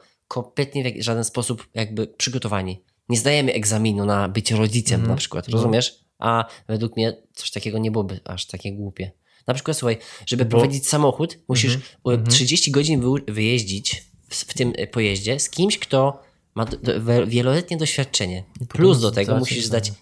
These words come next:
Speaker 1: test, który,
Speaker 2: Teoretyczny
Speaker 1: który,
Speaker 2: i praktyczny.
Speaker 1: teoretyczny i jeszcze do tego praktyczny. I wtedy dopiero możesz prowadzić samochód. To słuchaj, czemu świat stworzony jest tak, że ktoś kompletnie głupi albo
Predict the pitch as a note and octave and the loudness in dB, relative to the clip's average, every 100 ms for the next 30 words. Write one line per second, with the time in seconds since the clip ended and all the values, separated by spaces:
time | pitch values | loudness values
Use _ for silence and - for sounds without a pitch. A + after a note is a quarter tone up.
0 | - A#2 G2 - - - - G#2+ G#2+ - | -10 -4 -2 -4 -6 -12 -8 -4 -4 -6
1 | - - A#2 A2+ A2 A#2+ A#2+ A#2 A2+ B2 | -14 -2 0 0 0 0 0 0 0 0
2 | - A#2 - E3+ - - D#3 E3 D3 C3+ | 2 2 2 0 -4 -6 0 2 2 2
3 | B2 A#2+ A2+ G#2 - A2 - D#2+ A#2 - | 0 -2 -4 -6 -6 -6 -6 -8 -10 -6
4 | B2 C3 C3 C3+ C3 B2 B2 - B2 A#2+ | -6 -4 -4 -4 -4 -2 -4 -2 0 2
5 | - C3 B2 F2+ - - - - - B2 | 2 2 0 -2 -10 -16 -20 -16 -6 -4
6 | B2+ A2+ - _ - A#2+ C#3 D3+ G2 - | 0 -2 -4 _ 0 2 2 0 0 -2
7 | - C#3+ - - - A#2 A#2+ G#2+ - - | 0 -2 -2 -6 -4 -2 0 0 -2 -6
8 | - F2 G#2+ - _ - G#2+ - - E3 | -4 -4 -4 -12 _ -8 -8 -8 -4 -2
9 | - C3+ D3 C#3 C3+ - - G#2 G#2+ C#3+ | -2 -4 -6 -4 -6 -6 -12 -6 0 2
10 | D3 A#2 - G#2 G2 G#2+ G#2 | 2 -2 0 -2 2 0 0